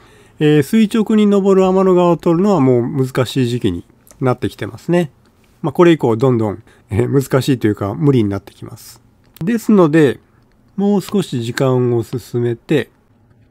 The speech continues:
まあ、白明が終わるのがまあ六時半ぐらいですよね、大体ね。えー、六時半ぐらいですと、この南西の空にちょっと斜めに立つ天の川は撮ることができますね。この天の川と、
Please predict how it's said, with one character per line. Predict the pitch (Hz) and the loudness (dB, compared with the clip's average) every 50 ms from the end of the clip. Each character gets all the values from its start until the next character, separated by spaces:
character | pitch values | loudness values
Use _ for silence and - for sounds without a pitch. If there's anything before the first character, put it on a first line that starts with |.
| _ _ _ _ _ _ - | _ _ _ _ _ _ -10
ま | 170 | -8
あ、 | 110 | -4
白 | 104 147 160 - - 202 | -2 -2 -2 -2 -2 -2
明 | 190 190 185 185 185 | 2 2 4 4 4
が | 185 180 | 4 4
終 | 175 175 175 180 | 4 4 4 4
わ | 180 | 4
る | 180 | 2
の | 170 147 110 | 2 0 0
が | 107 113 | -2 -2
ま | 113 123 123 | -2 -2 0
あ | 123 | 0
六 | 135 143 139 180 165 | 0 -2 0 -2 0
時 | 165 170 | 0 0
半 | 160 175 175 180 | 0 2 0 2
ぐ | 190 196 | 2 2
ら | 175 123 | 0 0
い | 92 | -2
で | 85 - | -4 -8
す | - - | -10 -8
よ | 131 135 | -6 -4
ね、 | 170 185 180 | -2 -2 -2
大 | 147 131 120 113 110 | -2 -2 -4 -4 -4
体 | - 113 107 120 | -4 -4 -2 0
ね。 | 127 143 160 165 - - - - _ _ _ _ _ _ _ _ _ _ - | 0 0 -2 -2 -4 -10 -20 -20 _ _ _ _ _ _ _ _ _ _ -4
え | 165 160 165 165 | 0 0 2 2
ー、 | |
六 | 160 185 175 - 214 196 | 2 0 0 0 0 0
時 | 208 202 | 0 0
半 | 196 214 226 226 226 220 | 0 0 0 0 0 0
ぐ | 240 | 0
ら | 247 233 220 | 0 0 0
い | 185 | 2
で | 143 139 | 2 0
す | - - | -2 -2
と、 | - 139 - | -6 -6 -4
こ | 147 135 | -2 0
の | 131 131 | 0 0
南 | 131 151 190 208 233 233 208 | 0 0 0 0 0 -2 -4
西 | - - 233 233 226 220 | -4 -2 -2 -2 0 0
の | 226 214 - | 0 0 0
空 | - 220 214 202 160 135 | 0 0 2 2 2 2
に | 139 135 120 - | 0 0 -2 -2
ち | - 190 | -2 -4
ょ | 180 | -4
っ | |
と | - - 160 | -2 -2 -2
斜 | 143 147 160 175 190 208 | 0 0 0 0 0 2
め | 214 202 160 | 2 2 2
に | 127 | 2
立 | 117 - - 113 113 - - - 104 95 | 0 0 -2 -4 -4 -4 -8 -14 -14 -14
つ | - _ - | -14 _ -4
天 | - 135 135 135 135 | -2 0 2 2 2
の | 131 123 | 2 2
川 | 113 104 95 95 - - _ _ _ _ - | 2 0 -2 -4 -8 -16 _ _ _ _ -4
は | 185 202 208 208 - _ _ _ _ _ - | 0 0 0 0 -2 _ _ _ _ _ 0
撮 | 156 151 | 0 0
る | 131 - | 2 0
こ | 123 110 | -2 0
と | 110 139 | 2 2
が | 175 156 | 2 2
で | 110 101 | 2 0
き | 95 107 | -4 -4
ま | 92 90 - | -10 -10 -10
す | - - 175 | -4 -2 0
ね。 | 180 175 - _ _ _ _ _ _ _ _ _ _ _ _ _ _ _ _ - | 0 0 -2 _ _ _ _ _ _ _ _ _ _ _ _ _ _ _ _ -6
こ | 220 214 | -2 0
の | 214 214 196 202 | 0 0 0 0
天 | 208 220 220 220 | 2 2 2 2
の | 226 220 | 2 2
川 | 214 208 190 175 165 165 | 2 4 4 4 4 2
と、 | 147 - 208 196 190 185 - | 0 2 4 4 4 2 0